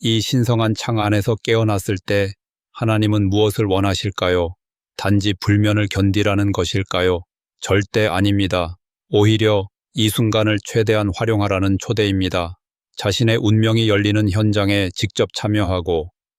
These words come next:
어쩌면 다른 이들의 운명도 지키는 파수꾼이 되라는 뜻입니다. 파수꾼에게 주어지는 세 가지 신성한 임무, 네 번째 시각에 하나님께서 깨우시는 이들에게 주어지는 세 가지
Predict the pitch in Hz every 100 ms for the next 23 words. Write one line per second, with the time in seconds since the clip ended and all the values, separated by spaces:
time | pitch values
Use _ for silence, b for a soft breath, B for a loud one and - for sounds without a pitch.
0 | _ - 90 - 104 101 98 - 90 104
1 | 104 101 104 104 101 101 104 98 92 95
2 | 87 101 - 104 - 113 107 98 - 104
3 | - 110 - 98 95 95 110 - 92 95
4 | 95 98 101 - 98 90 87 82 85 -
5 | _ _ _ 101 92 123 - 107 95 95
6 | 92 98 92 90 90 90 - 98 95 92
7 | 87 107 92 98 92 90 87 90 85 80
8 | - _ _ _ - 92 101 104 101 95
9 | 104 95 - 101 95 87 92 87 92 _
10 | _ _ - - 107 101 98 92 98 107
11 | 95 113 104 98 107 101 107 95 90 92
12 | 90 90 - 95 90 87 95 85 - _
13 | _ _ - - 104 101 101 92 92 90